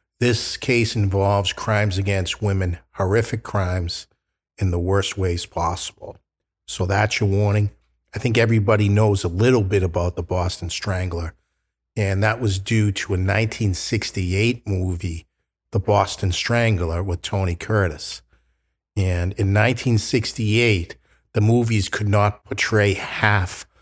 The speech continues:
of what Albert DeSalvo did to his victims.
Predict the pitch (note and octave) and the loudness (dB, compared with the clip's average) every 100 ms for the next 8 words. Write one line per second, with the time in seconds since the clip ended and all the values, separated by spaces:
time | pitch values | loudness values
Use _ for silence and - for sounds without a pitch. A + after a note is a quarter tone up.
0 | _ _ G#2 F2+ F#2+ - - G2+ G2+ G#2 | _ _ -2 0 -2 -2 0 2 2 -2
1 | - F#2 - A2 G#2 G2+ E2+ D2 - _ | -4 -6 2 4 4 2 0 -4 -10 _
2 | _ _ _ _ - G2+ F2 - G2 F2+ | _ _ _ _ 0 0 0 -2 -2 -2
3 | E2+ A#2+ A2+ - D#2+ - - | 2 2 2 -4 -12 -12 -12